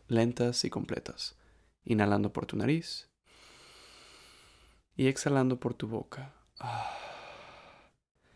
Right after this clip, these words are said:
Inhalando adentro, exhalando afuera.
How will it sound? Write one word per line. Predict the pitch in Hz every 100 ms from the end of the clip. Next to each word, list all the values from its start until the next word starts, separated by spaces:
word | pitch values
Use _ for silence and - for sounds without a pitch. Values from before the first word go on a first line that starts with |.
| _ _
Inhalando | 117 110 107 104 104 104
adentro, | 110 147 151 135 127 139 _ - - - - - - - - - - - - _ _ -
exhalando | 139 - 139 123 120
afuera. | 110 - 107 107 110